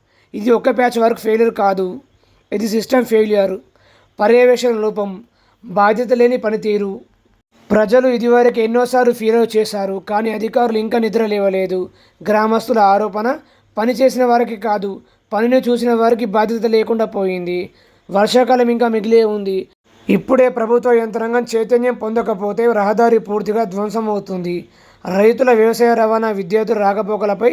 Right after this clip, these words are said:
తీవ్ర ప్రభావం పడనుంది. ప్రజల డిమాండ్ స్పష్టంగా వినిపిస్తుంది. ఏంటంటే, నాణ్యతతో తిరిగి రోడ్డును నిర్మించండి,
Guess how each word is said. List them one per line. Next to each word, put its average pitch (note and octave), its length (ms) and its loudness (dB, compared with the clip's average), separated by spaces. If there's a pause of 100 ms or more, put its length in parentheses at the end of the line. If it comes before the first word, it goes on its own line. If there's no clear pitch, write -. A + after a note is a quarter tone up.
(440)
తీవ్ర A#3+ 280 4
ప్రభావం A3+ 480 0
పడనుంది. G3+ 600 -4 (440)
ప్రజల G#3+ 320 2
డిమాండ్ A#3+ 320 2
స్పష్టంగా A#3+ 380 -4
వినిపిస్తుంది. G#3 760 -6 (460)
ఏంటంటే, A3+ 680 0 (280)
నాణ్యతతో A#3+ 640 0
తిరిగి A#3+ 380 -2
రోడ్డును A#3 360 2
నిర్మించండి, A#3 760 -2